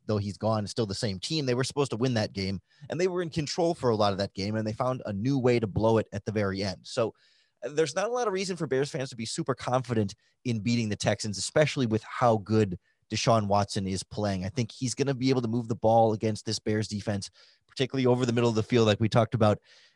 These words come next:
and they don't really need to be able to run the ball. And the Bears, I think, will be able to keep them in a little bit of a shootout, but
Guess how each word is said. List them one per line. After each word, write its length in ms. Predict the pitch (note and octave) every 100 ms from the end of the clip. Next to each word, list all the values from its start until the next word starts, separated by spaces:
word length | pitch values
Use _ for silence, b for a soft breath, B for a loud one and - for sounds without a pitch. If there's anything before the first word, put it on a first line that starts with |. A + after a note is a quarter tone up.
| -
and 320 | A#2 A2+ F#2
they 120 | B2+
don't 160 | C#3+ B2
really 180 | C#3+
need 160 | C#3 D3+
to 60 | A#2+
be 80 |
able 120 | A#2+ G2+
to 60 |
run 160 | F#2+ G2
the 60 |
ball. 340 | E2+ F2+ F#2+ G2+ _ _ _ -
And 320 | A2 G#2 G2 _ _ -
the 100 | B2+
Bears, 240 | B2 D#3+ E3+
I 60 |
think, 200 | D#3 E3+
will 120 | D#3
be 240 | C3+ B2+ B2
able 180 | C3+ D3
to 80 |
keep 260 | D3 - C#3
them 160 | D3 D3
in 80 |
a 40 | B2+
little 200 | B2+ C3+
bit 140 | C3+
of 100 | C3
a 40 | B2+
shootout, 400 | - C#3 C#3+ D#3 _ _ _
but 340 | - A#2 A2